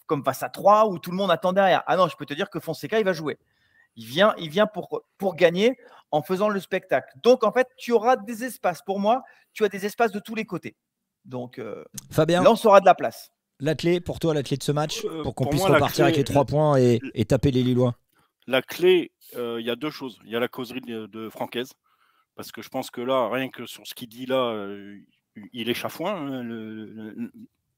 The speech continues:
Speaker 3: notre entraîneur, il est vraiment chafouin, et je, et je pense qu'il, qu'il va remonter ses joueurs clairement. Il veut pas leur mettre de pression, mais il est pas content, il est vraiment pas content.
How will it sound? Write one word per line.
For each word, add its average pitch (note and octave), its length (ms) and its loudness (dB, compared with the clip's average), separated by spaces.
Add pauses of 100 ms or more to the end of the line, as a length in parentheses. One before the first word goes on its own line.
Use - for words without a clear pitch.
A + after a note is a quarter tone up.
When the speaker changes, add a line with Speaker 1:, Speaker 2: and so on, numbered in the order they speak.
(600)
Speaker 3:
notre B2 220 -2
entraîneur, C3+ 460 0
il G#2+ 60 -6
est G#2 60 -2
vraiment B2+ 240 -2
chafouin, D3 460 -6
et G#2 100 -8
je, - 80 -8 (280)
et G2+ 120 -10
je - 80 -10
pense - 260 -6
qu'il, G#2 300 -16 (160)
qu'il G2+ 160 -14
va A2+ 80 2
remonter B2 380 -2
ses B2 180 -6
joueurs A#2 320 -6
clairement. A#2+ 380 -4 (760)
Il A2+ 60 -6
veut B2 80 0
pas C#3 140 8
leur C#3 160 8
mettre C3+ 160 4
de C3 80 2
pression, C#3+ 400 -2
mais A2+ 100 2
il G#2 80 -2
est G#2 40 -6
pas A#2 120 0
content, E3+ 380 -8
il A2 80 -8
est G2+ 420 -12
vraiment C#3+ 260 2
pas A2 120 -6
content. D#3+ 360 -10